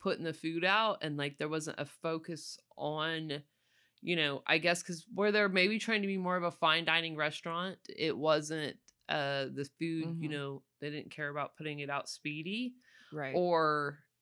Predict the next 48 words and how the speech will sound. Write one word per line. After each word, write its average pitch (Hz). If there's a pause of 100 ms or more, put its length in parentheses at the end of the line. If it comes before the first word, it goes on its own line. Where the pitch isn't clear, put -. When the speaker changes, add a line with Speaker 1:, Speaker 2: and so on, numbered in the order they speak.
(120)
Speaker 1:
and 160
I 160
wasn't 170
used 151
to 170
that 185
because 151
J. 156
Michael's 156
sat, - (460)
I -
think, 190
a 170
hundred 175
and 156
ten 170
people, 160
Speaker 2:
Yeah, 143
it -
was 156
Speaker 1:
and 160
Speaker 2:
like 160
a 135
restaurant 143
on 139
the 135
beach, -
like, -
it 120
was 127
busy. -
Speaker 1:
Yeah, - (120)
and 175
we 214
filled 208
up 151
and 160
we 160
had 165
to 170
wait 156
a 143
lot. 139
So, 143
I 135
mean, 147
you 147
turn 151